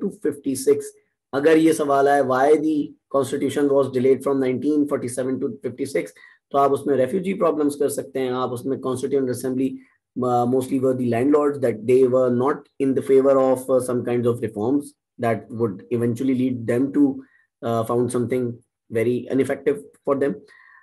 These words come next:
And objective resolution had no time frame, and we talked about this thing when we were, uh, doing the Liyakat अली Khan topic, ठीक है। और इसमें पहली report reject, दूसरी report reject, फिर उसके बाद सबसे बड़ा factor ये कि दो बड़े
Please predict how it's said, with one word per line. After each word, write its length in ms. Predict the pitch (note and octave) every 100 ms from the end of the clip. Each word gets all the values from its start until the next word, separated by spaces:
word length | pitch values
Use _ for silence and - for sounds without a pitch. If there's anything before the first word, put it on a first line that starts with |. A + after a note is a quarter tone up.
| _ B2+
And 400 | C3 C3 C3+ C3+
objective 500 | C#3 C#3 D3 E3+ D3+
resolution 440 | D3 C#3+ C#3+ D3
had 300 | C#3 C#3 B2+
no 220 | B2+ C#3+
time 240 | C#3 C#3 C3+
frame, 360 | D3+ D3+ D3 - _ -
and 160 | A#2+
we 60 | B2+
talked 240 | C3+ C3 C3
about 280 | C3 C3
this 180 | C3+ C3
thing 180 | C3+ C3+ B2+
when 180 | B2 B2
we 100 | B2
were, 140 | A#2+ G#2 -
uh, 180 | A#2 A2
doing 180 | A#2 A#2+
the 100 | A#2
Liyakat 280 | A#2 A2 C3+
अली 100 | C#3
Khan 280 | B2+ C3 C3
topic, 320 | C3 C3 B2+ - _ _ _ -
ठीक 160 | A#2+
है। 140 | D#3 E3 _ - _ _ -
और 300 | C#3+ D3+ D3
इसमें 600 | - D3 D3 D3+ D3 C#3+ - _ _
पहली 200 | D#3 D#3+
report 480 | D#3 D3+ C#3+ C#3+ C#3
reject, 360 | C3+ C3 B2+ A#2+
दूसरी 260 | D3 C#3+ D#3
report 360 | C#3+ C3+ C3+ B2+
reject, 380 | B2 B2+ B2
फिर 140 | D#3 E3
उसके 200 | - C#3+
बाद 260 | C3+ C#3+ C#3+
सबसे 260 | F3+ -
बड़ा 180 | C#3+ C3+
factor 400 | A#2+ G#2+ - B2+
ये 160 | B2 B2
कि 100 | C3
दो 340 | G2+ A2+ B2
बड़े 280 | B2 A2 A2+